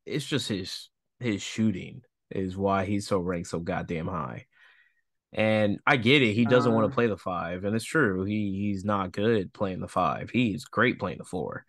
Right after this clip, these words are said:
Speaker 1: And now with Rudy, that's kinda scary. But we'll see how that works.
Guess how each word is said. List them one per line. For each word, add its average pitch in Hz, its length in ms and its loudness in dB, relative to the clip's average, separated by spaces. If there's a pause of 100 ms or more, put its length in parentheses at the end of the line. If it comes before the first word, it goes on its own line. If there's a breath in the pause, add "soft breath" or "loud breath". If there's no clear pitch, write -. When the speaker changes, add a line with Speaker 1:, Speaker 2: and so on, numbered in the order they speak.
(320 soft breath)
Speaker 1:
And 92 400 -2
now 110 260 4
with 98 80 2
Rudy, 101 480 2 (400)
that's 104 180 -2
kinda - 220 -4
scary. 60 500 -4 (120)
But 101 140 4
we'll 156 160 8
see 185 300 4
how 107 140 0
that 104 160 2
works. 110 480 0